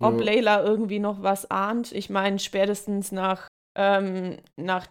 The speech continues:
Speaker 1: dieser Kampfszene mit, mit Harrow, ähm, ja, mit Harrow muss ihr ja
Speaker 2: Mhm.
Speaker 1: bewusst sein, irgendwas ist da ein bisschen anders.
Speaker 2: Ja, vor allem, das ist jetzt die eine Sache, wie es jetzt zukünftig ist,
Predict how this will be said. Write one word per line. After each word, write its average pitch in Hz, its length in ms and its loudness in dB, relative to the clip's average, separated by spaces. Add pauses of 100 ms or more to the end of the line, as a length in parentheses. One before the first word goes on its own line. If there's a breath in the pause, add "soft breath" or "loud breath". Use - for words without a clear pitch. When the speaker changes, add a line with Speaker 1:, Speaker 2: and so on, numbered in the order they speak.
Speaker 1:
dieser 190 380 -4
Kampfszene 202 760 -2
mit, - 560 -6
mit 190 300 -8
Harrow, 202 300 -4 (280)
ähm, 185 320 0 (120)
ja, 190 160 2
mit 185 280 -6 (300)
Harrow 208 340 2 (360)
muss 247 320 4
ihr 214 80 8
ja 190 120 8
Speaker 2:
Mhm. 185 60 4
Speaker 1:
bewusst 185 360 -2
sein, 180 260 -2 (280)
irgendwas 190 640 0
ist - 280 -12
da - 220 -2
ein - 40 -8 (300)
bisschen 330 340 -8
anders. - 480 -6 (180)
Speaker 2:
Ja, 175 140 8
vor 151 200 6
allem, 139 120 8
das 151 140 0
ist 185 160 0
jetzt - 240 -4
die 127 100 0
eine 156 320 2
Sache, 139 560 2 (320)
wie 127 160 0
es 131 80 2
jetzt - 320 2 (160)
zukünftig 202 560 -2
ist, 208 380 0